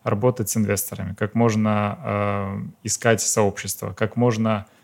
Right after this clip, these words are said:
находить новые способы в коллаборациях. В общем, это про то, как живут самоорганизации, как, э, их организовывать, э, как свои идеи воплощать в реальность, как собирать вокруг себя сообщество.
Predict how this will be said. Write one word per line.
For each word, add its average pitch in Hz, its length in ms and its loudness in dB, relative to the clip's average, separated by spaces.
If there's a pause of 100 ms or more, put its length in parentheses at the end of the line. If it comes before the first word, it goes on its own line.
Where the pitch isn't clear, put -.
находить 117 480 0
новые 110 240 2
способы 110 520 0
в - 80 -6
коллаборациях. 107 680 -2
В - 60 -4
общем, 120 360 0
это 127 260 2
про 120 520 6 (600)
то, 139 100 8
как 110 180 0
живут 113 260 2
самоорганизации, 143 960 4 (480)
как, 117 340 4 (100)
э, 110 400 4
их 110 360 -2
организовывать, 113 800 2 (240)
э, 113 500 4
как 120 200 0
свои 104 260 -2
идеи 117 240 0
воплощать 113 400 -2
в - 40 -4
реальность, 90 280 -2
как 104 120 -4
собирать 104 300 -2
вокруг 101 200 -10
себя 104 200 -8
сообщество. - 500 -10